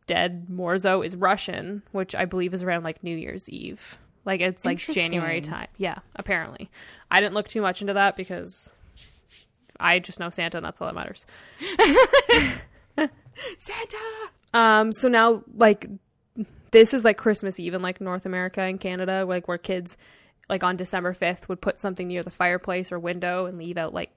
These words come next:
Speaker 1: cookies and carrots
Speaker 2: Mm-hmm.
Speaker 1: for Santa. So it's the same kind of, like, thing. It's just a bit earlier. Um, so during Krampus night, parents are also known to dress up as Krampus and chase their kids. Um,
Speaker 2: <laughs>
Speaker 1: I am totally doing this.
Speaker 2: Yeah, can we do that?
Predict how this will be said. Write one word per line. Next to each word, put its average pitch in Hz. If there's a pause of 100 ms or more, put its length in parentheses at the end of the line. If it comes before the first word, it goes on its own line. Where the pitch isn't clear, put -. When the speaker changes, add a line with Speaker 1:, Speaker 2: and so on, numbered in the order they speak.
(100)
Speaker 1:
cookies 175
and 160
carrots 170
Speaker 2:
Mm-hmm. 190
Speaker 1:
for 190
Santa. 196
So 226
it's 220
the 233
same 262
kind 214
of, 196
like, 180
thing. 185
It's 220
just -
a 180
bit 175
earlier. 175 (500)
Um, 208
so 233
during 214
Krampus 262
night, 196
parents 202
are 226
also 202
known 190
to 208
dress 175
up 170
as 226
Krampus 240
and 202
chase 190
their 180
kids. 185 (460)
Um, 208 (260)
Speaker 2:
<laughs> -
Speaker 1:
I 214
am 196
totally 185
doing 160
this. 311
Speaker 2:
Yeah, 269
can 311
we 285
do 226
that? 202